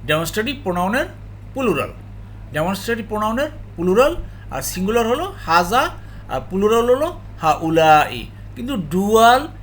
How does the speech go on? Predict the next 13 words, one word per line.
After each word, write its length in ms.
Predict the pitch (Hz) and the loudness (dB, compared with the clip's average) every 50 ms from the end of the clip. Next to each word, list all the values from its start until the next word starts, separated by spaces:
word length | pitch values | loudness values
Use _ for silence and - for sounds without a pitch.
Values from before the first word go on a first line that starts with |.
| - - - | -16 -12 -8
এগুলো 200 | 160 180 214 220 | -6 -4 -4 -4
খুব 180 | 214 - 302 - - - | -6 -8 -10 -12 -12 -8
কম 320 | - 180 170 170 180 185 170 | -2 2 2 2 2 2 0
ব্যবহার 320 | 147 127 117 117 110 104 | -2 -4 -4 -6 -6 -8
হয়। 200 | 98 101 98 95 - - - - - - - | -8 -8 -8 -10 -10 -12 -16 -16 -16 -14 -8
হাজানি 760 | 143 147 143 139 175 180 185 190 196 196 196 202 214 214 208 - - - - - - | -6 -6 -2 2 4 6 6 6 6 4 2 0 -2 -4 -6 -10 -14 -16 -16 -8 -4
বা 100 | 160 143 | -4 -2
হাতানি 680 | - 147 143 - - 180 180 190 196 202 220 226 226 - - - - - | -2 -2 -4 0 2 4 4 4 4 2 0 -4 -6 -8 -10 -14 -14 -10
এগুলো 240 | - 185 214 233 220 | -8 -6 -4 -4 -6
খুব 180 | - - - - - | -6 -10 -16 -14 -6
কম 300 | - 180 180 202 208 196 | -2 0 0 0 0 -2
ব্যবহার 280 | 147 123 113 110 104 | -4 -4 -4 -6 -6
হয়। 200 | 101 104 - - | -8 -8 -10 -10